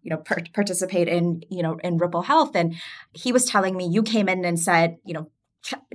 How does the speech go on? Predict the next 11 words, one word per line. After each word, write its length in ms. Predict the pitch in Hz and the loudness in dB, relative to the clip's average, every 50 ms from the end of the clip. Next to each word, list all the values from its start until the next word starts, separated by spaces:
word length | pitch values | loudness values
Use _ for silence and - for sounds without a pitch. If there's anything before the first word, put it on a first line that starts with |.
| - - 180 | -10 -4 0
and 100 | 208 202 | 2 4
he 80 | 202 | 4
was 180 | 208 208 - - | 4 4 4 2
really, 220 | 262 262 240 220 202 | 2 4 4 2 2
you 120 | 208 208 | 2 2
were 60 | 214 | 2
challenging 580 | 208 - - - 220 247 285 262 240 208 180 165 | 2 2 2 2 4 6 6 6 4 4 2 0
him 220 | 175 170 170 170 | 0 0 0 0
to 200 | 165 - 175 170 | 0 -2 -2 -4
redefine 1000 | 170 170 185 180 180 175 180 170 170 - 190 175 175 185 180 175 170 165 170 165 - - - - | -2 0 0 0 2 2 0 -2 2 4 6 6 6 6 4 4 2 0 -2 -4 -10 -16 -12 -4
healthcare 760 | - 185 175 - - - - 175 165 165 165 165 165 165 | -2 -2 -2 -2 -4 -4 0 4 6 6 6 6 4 2